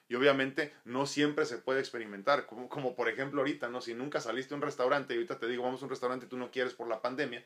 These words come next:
eh, pues obviamente no vas a poder experimentar lo que es un restaurante. Tendrás que ver algún video o permitir que alguien te platique qué se siente en un restaurante para aprender.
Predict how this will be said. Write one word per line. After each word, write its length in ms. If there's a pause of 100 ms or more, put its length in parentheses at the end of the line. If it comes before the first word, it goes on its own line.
(300)
eh, 400
pues 160
obviamente 480
no 100
vas 160
a 100
poder 180
experimentar 480
lo 120
que 80
es 100
un 80
restaurante. 520
Tendrás 360
que 120
ver 160
algún 280
video 380 (240)
o 380
permitir 420
que 80
alguien 220
te 80
platique 480
qué 120
se 140
siente 280
en 60
un 80
restaurante 460
para 220
aprender. 420